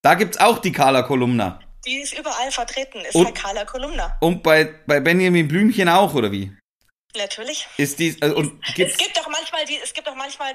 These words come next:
Speaker 2: echt, echt auch so, äh, Folgen, wo es überlappt auch, wo sein Benjamin auch bei der Bibi vorkommt.
Speaker 1: Ah, ist es so?
Speaker 2: Ja, natürlich.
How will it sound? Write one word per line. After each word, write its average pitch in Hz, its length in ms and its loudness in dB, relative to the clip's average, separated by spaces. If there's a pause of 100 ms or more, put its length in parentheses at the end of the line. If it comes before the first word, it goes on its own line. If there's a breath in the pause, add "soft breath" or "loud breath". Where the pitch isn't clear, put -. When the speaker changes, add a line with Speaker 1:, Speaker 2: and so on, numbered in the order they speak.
(120)
Speaker 2:
echt, 269 320 -12
echt - 120 -12
auch 247 60 -8
so, 226 260 -6
äh, 226 160 -4
Folgen, 240 640 -6
wo 226 60 -10
es 226 100 -14
überlappt 220 480 -8
auch, - 320 -12
wo 185 160 -4
sein 202 240 -8
Benjamin 247 500 -6 (120)
auch 226 240 -6
bei 226 100 -4
der 220 120 -6
Bibi 220 220 -10
vorkommt. 175 520 -10
Speaker 1:
Ah, 247 60 8
ist - 200 2
es - 140 0
so? 110 340 0 (260)
Speaker 2:
Ja, 294 120 0
natürlich. 349 520 -4